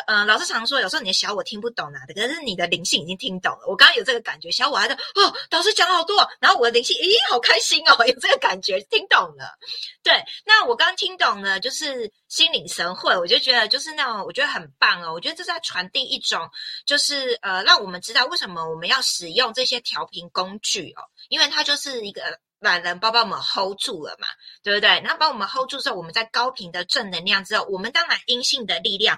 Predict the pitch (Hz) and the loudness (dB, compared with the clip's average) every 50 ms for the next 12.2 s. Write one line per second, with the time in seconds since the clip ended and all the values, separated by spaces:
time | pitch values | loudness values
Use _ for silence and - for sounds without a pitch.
0 | - - - - - - 220 208 208 214 220 269 254 - - 247 208 202 220 - | -2 -10 -16 -16 -4 2 2 2 2 2 0 -2 -4 -2 2 6 6 6 6 4
1 | 226 208 196 185 160 156 - 151 151 160 - - 165 - - - - - - - | 0 -2 0 0 -2 -2 -4 -8 -8 -8 -8 -8 -8 -8 -8 -10 -12 -12 -12 -14
2 | - - - _ - 233 226 226 220 208 214 - - 226 214 202 202 196 - _ | -20 -20 -20 _ 0 2 4 6 6 6 4 4 4 4 4 4 2 -2 -8 _
3 | _ _ - 208 - - 190 156 208 196 220 254 - 269 285 277 285 - 185 175 | _ _ -14 -12 -8 -8 -6 -2 0 0 2 4 4 4 4 4 2 -2 -4 -2
4 | 233 247 247 - - 190 156 156 - - - - - 254 - - _ _ - 214 | -4 -4 -4 -4 -4 -4 -4 -4 -8 -8 -8 -8 -10 -12 -16 -18 _ _ -2 -2
5 | 180 170 175 - - 349 277 214 196 - - - 208 208 220 - - 247 165 143 | -2 0 -2 -2 -2 -2 -2 -4 -6 -6 -6 -6 -6 -10 -10 -6 -4 -4 -4 -4
6 | 139 127 - - - - - 392 359 254 214 214 208 190 175 175 220 254 269 262 | -6 -10 -12 -14 -8 -4 -2 -2 -2 0 -2 -2 -2 -2 -4 -2 0 0 2 2
7 | 220 190 175 170 170 165 165 170 - - 170 170 175 175 175 180 180 - - - | 0 0 -2 -4 -6 -8 -8 -8 -12 -12 -10 -6 -6 -6 -6 -8 -12 -18 -20 -20
8 | - - - - _ - - 480 - - _ _ _ _ _ _ - 403 392 370 | -20 -20 -20 -2 _ 4 4 4 2 -4 _ _ _ _ _ _ -4 -4 0 2
9 | 381 339 - 294 370 - 269 247 240 330 339 370 392 359 359 349 440 330 311 277 | 2 2 2 2 2 2 0 2 2 2 0 2 2 0 0 0 0 0 2 0
10 | - 466 440 440 - - 453 339 254 220 220 247 - 349 320 277 240 220 208 208 | 2 0 -2 -2 0 0 2 2 2 0 -2 2 4 4 4 4 2 0 0 0
11 | 214 - 254 349 381 415 427 370 - - 381 320 233 190 185 233 302 262 226 - | 0 -2 -8 -8 -8 -4 -4 -4 -4 -4 -8 -8 -8 -10 -6 -4 0 0 0 2
12 | - 190 226 - | 2 0 0 -2